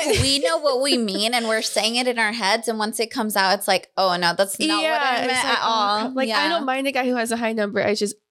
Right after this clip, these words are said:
Speaker 2: if I physically saw photos of the girls he's been with, which I have, I'd be like, "Oh my God, I'm insecure <laughs> now."
Speaker 1: Yeah, I'm
Speaker 2: Like,
Speaker 1: like
Speaker 2: you were with them and now you're with me.
Speaker 1: It's kinda like a, a little power movement, like how we said too, like, you know, just being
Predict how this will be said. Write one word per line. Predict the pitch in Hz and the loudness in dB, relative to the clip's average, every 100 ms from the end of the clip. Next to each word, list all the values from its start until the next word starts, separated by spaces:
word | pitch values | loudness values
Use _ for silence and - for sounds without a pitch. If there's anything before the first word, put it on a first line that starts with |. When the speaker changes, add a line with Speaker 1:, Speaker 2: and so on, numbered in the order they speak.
| _ 220 | _ -4
Speaker 2:
if | 214 | 0
I | 220 208 | 0 -2
physically | - 233 233 240 254 254 247 226 | -4 -2 -2 0 2 2 2 0
saw | - 214 196 | -2 2 2
photos | 208 202 190 214 220 | 2 0 2 2 0
of | 208 | 0
the | 202 | 0
girls | 196 190 202 226 | 2 2 2 0
he's | 202 | -2
been | 196 190 | 0 0
with, | 220 214 | 0 0
which | 190 | 0
I | 196 196 | 0 0
have, | 202 196 247 - _ - | 2 2 2 -2 _ -2
I'd | 208 | 0
be | 202 | 2
like, | 202 | 0
"Oh | 196 | 0
my | 196 185 | 0 0
God, | 196 185 | 2 2
I'm | 190 | 0
insecure | 190 - 208 - - | -2 -4 0 2 4
<laughs> | |
now." | 277 - 311 - 311 277 | 2 2 -2 -2 -10 -2
Speaker 1:
Yeah, | 269 262 | 0 0
I'm | 254 | 0
Speaker 2:
Like, | 269 | 0
Speaker 1:
like | 262 | 0
Speaker 2:
you | 277 | 0
were | 330 | 0
with | 294 | 0
them | 254 254 | 0 0
and | 226 | 0
now | 208 | 2
you're | 208 | 2
with | 185 | 0
me. | 190 175 180 - 247 | 0 -2 -4 -6 -4
Speaker 1:
It's | 254 | -2
kinda | - 320 330 | -2 -2 0
like | 349 339 | 0 0
a, | 277 247 233 220 | 0 2 0 0
a | 220 | -2
little | 226 220 | -2 -2
power | 214 214 196 202 214 220 233 254 269 | -2 0 2 2 2 0 -4 -10 -14
movement, | 226 226 226 226 226 220 | -12 -12 -8 -4 -2 -2
like | 202 196 190 - - | -2 -2 -4 -8 -16
how | 233 208 | -6 -4
we | 202 202 | -4 -6
said | - 196 185 - | 0 2 2 -2
too, | 196 190 196 | -2 -2 -2
like, | 185 170 - _ _ | -2 -4 -6 _ _
you | 214 202 | -14 -6
know, | 196 | -2
just | 196 196 - | -2 -2 -2
being | 185 180 180 180 | 0 0 -2 -4